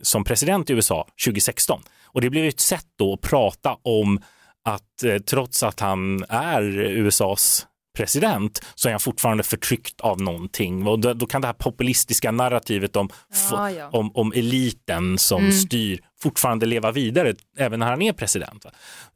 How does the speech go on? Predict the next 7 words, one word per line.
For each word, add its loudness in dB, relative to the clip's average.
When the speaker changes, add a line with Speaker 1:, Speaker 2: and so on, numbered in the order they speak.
Speaker 1:
Ehm, 4
så 0
den 0
biten, -2
eh, 0
liksom, 0
l-, 0